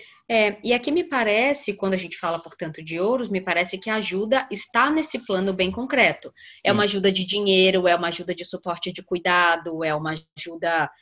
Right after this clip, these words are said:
Speaker 1: sei lá, de, de subsídio de alguma coisa, de entregar alguma coisa, né? Então, de ajudar numa mudança, sei lá o que. É uma ajuda
Speaker 2: Mão
Speaker 1: mais
Speaker 2: na massa.
Speaker 1: bem concreta mesmo. É, bem material. Tá bom.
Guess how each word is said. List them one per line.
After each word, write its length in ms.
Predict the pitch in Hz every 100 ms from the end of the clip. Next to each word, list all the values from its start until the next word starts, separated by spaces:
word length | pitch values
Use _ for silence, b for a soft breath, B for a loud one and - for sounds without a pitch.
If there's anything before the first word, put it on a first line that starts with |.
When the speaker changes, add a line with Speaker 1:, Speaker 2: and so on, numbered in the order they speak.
| b b
Speaker 1:
sei 200 | - 220
lá, 260 | 226 202 196
de, 340 | 185 175 170
de 140 | 151 165
subsídio 400 | - 160 180 175
de 80 |
alguma 240 | 170 170 170
coisa, 460 | - 180 180 175
de 120 | 165 196
entregar 420 | 196 190 190 208
alguma 280 | 208 175 170
coisa, 440 | - 143 - -
né? 240 | - 175 165
Então, 380 | 139 - 165 147
de 100 | 139
ajudar 240 | 156 170
numa 160 | 175 151
mudança, 720 | 135 139 170 208 190 160 -
sei 200 | - 175
lá 100 | 170
o 80 | 170
que. 160 | -
É 40 | -
uma 140 | 151
ajuda 320 | 165 175 180
Speaker 2:
Mão 60 | 180
Speaker 1:
mais 280 | 175 180 180
Speaker 2:
na 100 | 180
massa. 420 | 170 165 202 180 -
Speaker 1:
bem 120 | 190
concreta 520 | 226 220 196 185 202
mesmo. 360 | 190 151 147 135
É, 240 | 160 156 156
bem 160 | 151 156
material. 500 | 160 - 170 180 151 156 _ _ -
Tá 80 |
bom. 260 | 208 330 269